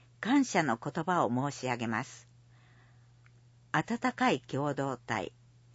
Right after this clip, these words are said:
トンゴドンナク。意味は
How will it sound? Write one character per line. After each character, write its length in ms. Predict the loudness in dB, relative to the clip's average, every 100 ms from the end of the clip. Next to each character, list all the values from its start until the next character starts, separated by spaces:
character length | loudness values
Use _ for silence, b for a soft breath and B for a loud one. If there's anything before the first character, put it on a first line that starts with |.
| b b b -4
ト 160 | 0 2
ン 120 | 4
ゴ 140 | 2
ド 160 | 2 0
ン 140 | 2
ナ 120 | 0
ク。 200 | -2 -10 -18 -20 -20 -20 -20 -14 0
意 100 | 2
味 160 | 4 4
は 220 | 2